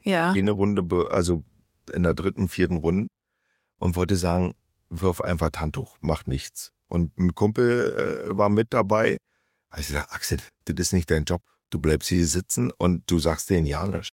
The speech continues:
Speaker 1: Weil der komplett verprügelt wurde, oder?
Speaker 2: Der wurde komplett verprügelt.
Speaker 1: Mhm.
Speaker 2: Und dann in der nächsten Runde ist er so schwer K O gegangen. Der ist nicht mehr aufgestanden, der lag da fünf Minuten.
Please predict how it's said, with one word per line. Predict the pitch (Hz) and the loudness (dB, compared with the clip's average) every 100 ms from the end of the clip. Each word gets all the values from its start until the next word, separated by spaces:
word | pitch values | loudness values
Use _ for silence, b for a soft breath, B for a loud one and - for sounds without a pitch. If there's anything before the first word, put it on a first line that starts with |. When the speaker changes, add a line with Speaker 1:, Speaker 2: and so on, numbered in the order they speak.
| _ - | _ -2
Speaker 1:
Weil | 170 | 0
der | 185 175 | 0 0
komplett | 202 - 185 - | 0 0 -2 0
verprügelt | 175 - 226 185 160 | -2 0 0 0 0
wurde, | 165 156 | 0 2
oder? | 156 170 | 2 0
Speaker 2:
Der | 87 | -2
wurde | 87 87 82 - | -2 0 -2 -2
komplett | - 87 87 - | -2 2 0 0
verprügelt. | 71 - 73 71 73 - - _ _ - | -4 -2 -4 -2 -4 -6 -16 _ _ -8
Speaker 1:
Mhm. | 160 160 160 | -6 -4 -4
Speaker 2:
Und | 80 | 0
dann | 80 98 98 | 2 2 2
in | - 90 | 2 2
der | 87 | 4
nächsten | 90 - 95 | 2 0 0
Runde | 87 85 87 | 2 2 0
ist | 85 87 | 0 0
er | |
so | 80 92 | 2 0
schwer | 98 - 82 82 | -2 -4 0 0
K | - 64 | 0 0
O | 80 | 2
gegangen. | 78 76 73 71 76 _ _ - | 0 0 -4 -6 -8 _ _ -8
Der | 71 | -6
ist | 69 | -2
nicht | 82 | -2
mehr | 65 | -2
aufgestanden, | - - 71 76 | -2 -4 -2 0
der | 73 | 2
lag | 78 73 | 2 2
da | 80 | -2
fünf | - 87 - | -2 -4 -4
Minuten. | 69 69 | -6 -8